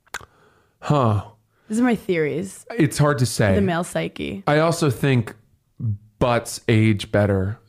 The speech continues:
Speaker 1: than breasts.
Speaker 2: Mm. Good point.
Speaker 1: Yeah.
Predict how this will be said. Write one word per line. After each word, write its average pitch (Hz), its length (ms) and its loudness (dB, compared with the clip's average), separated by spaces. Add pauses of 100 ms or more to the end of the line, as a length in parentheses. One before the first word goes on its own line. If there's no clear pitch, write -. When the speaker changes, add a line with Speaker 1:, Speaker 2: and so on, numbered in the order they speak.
(120)
Speaker 1:
than 98 260 -2
breasts. - 680 -8
Speaker 2:
Mm. 208 580 0 (460)
Good 233 160 0
point. 202 380 0 (260)
Speaker 1:
Yeah. 101 280 -4